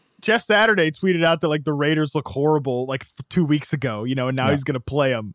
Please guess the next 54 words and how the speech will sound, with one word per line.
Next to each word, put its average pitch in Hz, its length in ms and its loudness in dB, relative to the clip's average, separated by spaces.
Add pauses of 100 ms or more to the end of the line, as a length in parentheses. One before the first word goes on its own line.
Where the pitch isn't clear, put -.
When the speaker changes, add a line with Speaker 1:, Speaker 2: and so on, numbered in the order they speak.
(120)
Speaker 1:
I 165 120 -8
mean, 190 180 4
just 196 220 -6
what 185 140 6
an 139 100 -6 (280)
un-, 156 280 0
I 170 100 2
could, 175 260 -2
we, 175 300 -4
we 185 140 0
need 170 160 2
to 151 80 0
go 131 260 0 (220)
to - 100 -6
the 135 80 -2
next 120 240 -4
team, 113 200 -6
but 110 200 -6 (260)
unbelievable. 147 760 2
Speaker 2:
Yeah, 123 60 0
yeah, 104 100 2
Speaker 1:
Uh, 113 280 -2
Speaker 2:
yeah. 101 320 -2
Speaker 1:
I 151 100 0
mean, 160 120 2
we 190 120 2
could 180 120 0
sit 170 140 2
here 147 80 2
and 135 100 -2
talk 131 140 0
about 123 100 -4
the 123 80 -10
Jeff 120 180 -4
Saturday. 143 460 0 (220)
Like, 208 180 2
we 220 80 4
could 220 120 4
have 202 60 0
talked 185 200 2
about 160 80 6
it 151 40 6
on 151 120 0
every 151 160 0
single 131 180 -4
podcast 123 440 -2
this 117 140 -12
week. 113 140 -6
Just 117 180 -10
more 131 160 -4
and 120 80 -4
more 117 140 -4
out, 110 180 -6
like, 156 180 -2